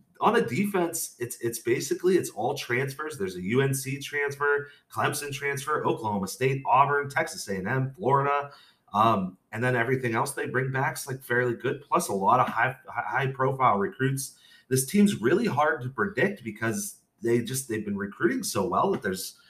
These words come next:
there's four stars, you know, and a couple five stars trickled in all over the place. So,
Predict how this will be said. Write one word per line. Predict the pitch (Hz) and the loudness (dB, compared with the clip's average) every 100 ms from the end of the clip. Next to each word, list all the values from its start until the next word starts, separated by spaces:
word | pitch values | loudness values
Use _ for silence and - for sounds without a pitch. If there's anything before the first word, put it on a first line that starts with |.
| - - | -20 0
there's | 120 117 | 2 2
four | - 131 - | -4 0 0
stars, | - 107 98 101 101 | 0 2 2 2 -2
you | 104 | 0
know, | 101 110 | 2 2
and | 110 | 0
a | 98 | -2
couple | 123 - 117 | -6 -8 -4
five | - 123 - | -2 -2 -4
stars | - - - | -2 -2 -2
trickled | - - 113 104 | -4 -4 -2 0
in | 180 | 0
all | 127 185 | 0 2
over | 185 180 | 2 2
the | 95 | 0
place. | - - - | -6 -20 -16
So, | - 95 95 95 | -12 -6 -6 -6